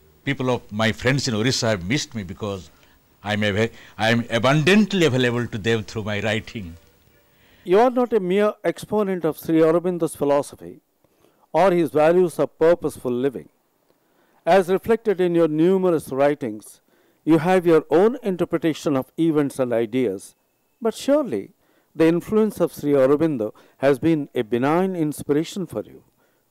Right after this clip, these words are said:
Speaker 2: Could you elaborate, please?
Speaker 1: Of course, you are absolutely correct. You see, I believe that every writer is an optimist basically.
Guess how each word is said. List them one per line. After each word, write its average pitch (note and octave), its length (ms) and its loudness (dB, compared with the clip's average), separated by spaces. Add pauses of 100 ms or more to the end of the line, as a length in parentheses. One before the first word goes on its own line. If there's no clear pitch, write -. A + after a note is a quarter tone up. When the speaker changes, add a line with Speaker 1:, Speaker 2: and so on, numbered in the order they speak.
Speaker 2:
Could D#3 140 0
you F3 220 2
elaborate, C#3 560 -2
please? G#2 460 -14 (640)
Speaker 1:
Of - 180 -12
course, D3 480 -6
you G2 160 -6
are A2 100 -2
absolutely B2+ 600 -10
correct. G#2 560 -12 (840)
You G3+ 80 -10
see, G#3 300 -4
I C3+ 180 -4
believe C3 460 -6
that B2 140 -10 (560)
every F3 320 -8
writer A2 560 -8 (1200)
is E3 160 -8
an C#3 80 -6
optimist A#2+ 640 -14
basically. E2+ 640 -14